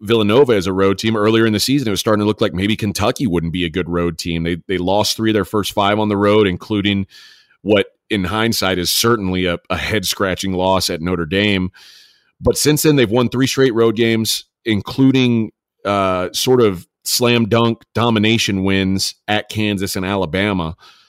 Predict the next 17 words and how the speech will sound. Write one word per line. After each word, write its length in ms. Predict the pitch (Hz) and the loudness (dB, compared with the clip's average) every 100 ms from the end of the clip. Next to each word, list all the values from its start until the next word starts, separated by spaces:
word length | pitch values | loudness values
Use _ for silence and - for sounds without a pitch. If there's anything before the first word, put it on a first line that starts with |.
| _ _ _ _ _ _ _ - | _ _ _ _ _ _ _ -10
A-, 220 | 98 117 | -6 -2
and 140 | 107 | 0
now 180 | 107 123 | 2 2
they 100 | 120 | 2
go 180 | 104 117 | 2 4
up 200 | 110 - | 2 -2
to 80 | 107 | -6
Tennessee, 580 | 117 104 - 156 143 | -2 -2 0 0 0
where, 200 | 120 113 | 0 -2
and 140 | 113 98 | -2 -2
Tennessee 280 | 123 110 127 | -4 0 0
hasn't 220 | 95 92 | 0 -2
lost 260 | 101 95 | -2 -2
a 60 | 95 | -2
home 180 | 92 95 | -4 -2
game 240 | 92 87 | -2 -2
yet. 380 | 87 104 85 - | 0 -2 -4 -14